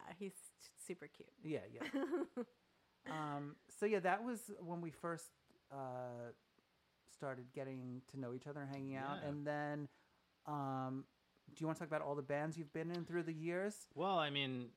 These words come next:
Speaker 2: There are a few.
Speaker 3: there's a few. I
Speaker 2: Yeah.
Speaker 3: mean, don't have to name 'em by name
Speaker 2: Yeah.
Speaker 3: per se,
Speaker 2: Yeah.
Speaker 3: but, uh, you know, I was in four bands over the past fourteen years.
Speaker 2: Mm-hmm.
Speaker 3: Everything from pop rock to indie garage to punk.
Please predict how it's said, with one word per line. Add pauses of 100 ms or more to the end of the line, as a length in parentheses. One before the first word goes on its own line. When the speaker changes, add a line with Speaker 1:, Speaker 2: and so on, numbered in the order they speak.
(420)
Speaker 2:
There
are (100)
a
few. (100)
Speaker 3:
there's
a
few.
I
Speaker 2:
Yeah.
Speaker 3:
mean, (400)
don't
have
to
name
'em
by
name
Speaker 2:
Yeah.
Speaker 3:
per
se,
Speaker 2:
Yeah.
Speaker 3:
but,
uh,
you
know,
I
was
in (120)
four
bands
over
the
past (1160)
fourteen
years.
Speaker 2:
Mm-hmm.
Speaker 3:
Everything
from (100)
pop
rock (120)
to
indie
garage (120)
to (120)
punk.